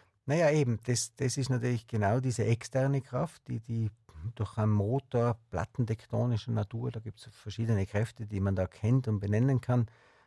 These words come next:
äh, getrieben wird. Das ist einmal der Motor, der extern angelegt wird. Und das, was dem entgegenwirkt, ist ja eigentlich nichts anderes wie die Schwerkraft. Also in dem Moment, wo ich natürlich mehr Material hier aufhäufe, das höher mache,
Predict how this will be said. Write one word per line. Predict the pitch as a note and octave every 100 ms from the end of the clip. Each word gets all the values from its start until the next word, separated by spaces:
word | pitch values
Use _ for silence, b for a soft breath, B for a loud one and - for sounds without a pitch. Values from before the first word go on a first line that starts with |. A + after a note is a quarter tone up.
| b
äh, | A#2 G#2+
getrieben | - A2 - A#2+ B2+ C#3+
wird. | D#3 G3+ - - _
Das | - A#2+
ist |
einmal | B2+ A#2
der | A2 G2+
Motor, | G#2+ G2+ C3 A#2 A2
der | G2
extern | G2+ - - G2+
angelegt | G2 G#2+ G2 G2 - -
wird. | F#2
Und | - G#2 G2+ -
das, | A#2 -
was | B2 -
dem | A#2 C#3
entgegenwirkt, | - A2 - C3+ E3 A#2 G2 B2 B2+ - _ b b b
ist | - B2+ A#2
ja | A2+
eigentlich | A2+ G#2+
nichts | A2 A2+
anderes | A2 G2+
wie | G#2+
die | G#2
Schwerkraft. | F2+ F#2 - - - _ _ -
Also | G2 -
in | G#2+
dem | G#2+
Moment, | B2 A2+ A2+ G#2+
wo | A2+
ich |
natürlich | G#2+ F#2+ G#2 -
mehr | G2+ G2+ A#2+ C3
Material | G#2+ G#2+ - G2+ F#2+ B2+
hier | G#2+ B2+ -
aufhäufe, | A#2 - A#2+ C3 - D3 C#3 b b b b
das | A2 -
höher | A2 C3 C3+
mache, | C3 C3 -